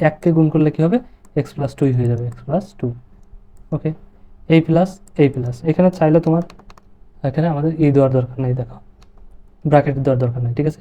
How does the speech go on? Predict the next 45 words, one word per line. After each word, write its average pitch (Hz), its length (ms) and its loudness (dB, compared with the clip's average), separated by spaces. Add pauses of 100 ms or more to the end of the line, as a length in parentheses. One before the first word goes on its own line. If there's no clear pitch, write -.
(140)
এই 143 100 2
প্লাস 180 180 -6 (640)
এই 123 100 -2
প্লাস। 123 180 -6 (520)
আচ্ছা, 135 160 -4 (160)
এখন 185 140 0 (140)
এটা 165 180 2
দিয়ে 180 160 4
যদি 170 160 0
আমি 170 100 0 (100)
এটাকে 156 300 0
কি 143 120 -2
করি? 139 120 0 (140)
গুণ 143 180 4
দেই, 135 120 -2 (320)
তাহলে 165 180 0
আমাদের 160 160 2 (540)
কি, 175 80 2 (140)
সরি, 147 240 -2
ভাগ 151 100 4 (100)
দেই, 147 120 4
তাহলে 151 180 0
বাঁচবে 143 240 2
কি? 156 120 -4
এটা 151 140 0
কেটে 147 180 -2
যাবে, 196 120 0 (520)
x - 20 0 (100)
minus 131 200 0
two 139 120 0
বাঁচবে। 127 200 -2 (160)
x - 100 -6
minus 175 220 0
two 165 140 2
দিয়ে 175 200 4
ওয়ান 147 180 0
কে 170 140 0
গুণ 151 180 0
দিলে 175 140 0 (480)
আমাদের 151 200 0 (160)
x - 20 -14 (100)
minus 131 240 -4
two 131 120 0
ই - 80 0
হবে, 120 140 -6